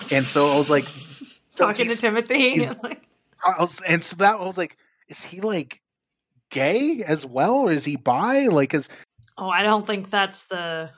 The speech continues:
Speaker 2: <laughs> I don't think it's about gender. <laughs>
Speaker 1: He's, he's been banging, like, a,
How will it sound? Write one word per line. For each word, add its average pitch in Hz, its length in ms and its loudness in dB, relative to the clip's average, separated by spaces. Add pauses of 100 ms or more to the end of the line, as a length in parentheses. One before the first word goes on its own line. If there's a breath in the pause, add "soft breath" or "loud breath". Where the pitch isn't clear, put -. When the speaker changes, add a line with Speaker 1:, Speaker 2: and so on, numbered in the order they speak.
(420 soft breath)
Speaker 2:
<laughs> - 1120 -20
I 202 100 -4
don't 226 120 2
think 214 160 0
it's 214 120 -6
about 202 240 2
gender. 202 280 -2 (540)
<laughs> - 580 -20
Speaker 1:
He's, 175 220 -2 (320)
he's 151 240 -2
been 143 280 -2 (400)
banging, 156 400 2
like, 131 220 0
a, 123 160 -4